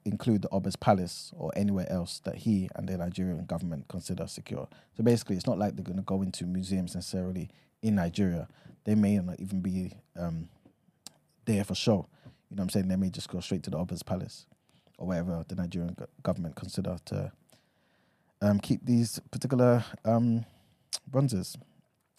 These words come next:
And the last headline, again in Nigeria, and according to, well,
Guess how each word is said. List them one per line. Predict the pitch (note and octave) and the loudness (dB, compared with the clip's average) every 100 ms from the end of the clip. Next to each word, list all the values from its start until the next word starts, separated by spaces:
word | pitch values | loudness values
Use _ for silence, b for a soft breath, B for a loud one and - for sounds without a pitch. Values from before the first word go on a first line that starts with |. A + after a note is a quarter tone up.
| - | 0
And | A#2+ | 8
the | |
last | A#2+ B2+ | 12 12
headline, | B2+ A2 A2+ G#2 | 10 8 8 6
again | G#2 A2 | 4 4
in | G#2 | 6
Nigeria, | G#2 G#2+ G#2+ G2+ G#2 - b b b b | 4 6 4 4 2 -2 b b b b
and | G2 | 0
according | - A#2 A2+ | 2 2 2
to, | G#2 A2+ G#2 G2+ G2 | 2 2 4 4 0
well, | G#2 E2+ | -2 -4